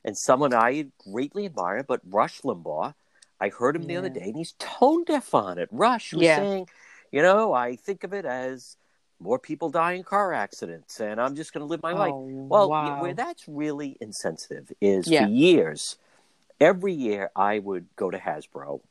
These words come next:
Speaker 1: and help them raise money. And you're dealing with parents, and they're dealing with children that have compromised immune systems,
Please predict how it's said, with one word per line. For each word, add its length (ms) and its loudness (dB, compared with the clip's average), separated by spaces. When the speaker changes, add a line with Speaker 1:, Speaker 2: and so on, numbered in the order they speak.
Speaker 1:
and 420 -6
help 280 2
them 220 -2
raise 280 -4
money. 320 -6
And 140 -6
you're 120 6
dealing 300 2
with 160 -4
parents, 580 -8
and 200 -2
they're 80 6
dealing 280 2
with 120 -4
children 520 0
that 160 -8
have 240 -4
compromised 640 0
immune 320 -10
systems, 640 -14